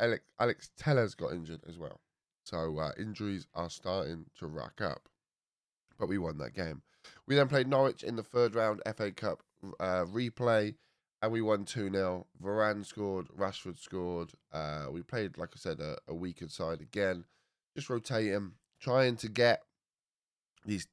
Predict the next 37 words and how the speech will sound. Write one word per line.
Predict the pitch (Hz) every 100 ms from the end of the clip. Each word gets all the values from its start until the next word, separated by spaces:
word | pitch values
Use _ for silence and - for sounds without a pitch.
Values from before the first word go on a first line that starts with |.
| -
these | 104 -
players | 120 120 120 113 - _ _ _ -
game | 139 135
time, | 127 127 120 117 - _
which | 117 110
then | 110 101
can | 107 98 -
help | 117 107 92 98
out | 92 80 - _ _ _
the | 78
players | - 90 85 78 - - -
that | 76
are | - 80 82 - _
kind | - 78
of | 78 _ -
picking | 85 92
up |
the | 78
injuries | 92 82 82 78
and | 78
getting | 80 50
a | 80
bit | -
tired. | - - 69 -
So | 123 107 - - - _ _ _
I | 120
think | 123
it |
was | 104
a | 85
good | 92
performance | - - 71 58 - -
nonetheless. | 78 71 - - - - - _ _ _ -
Then | 160 208
we | 180
played | 135 107 101
Brighton. | 87 85 76 117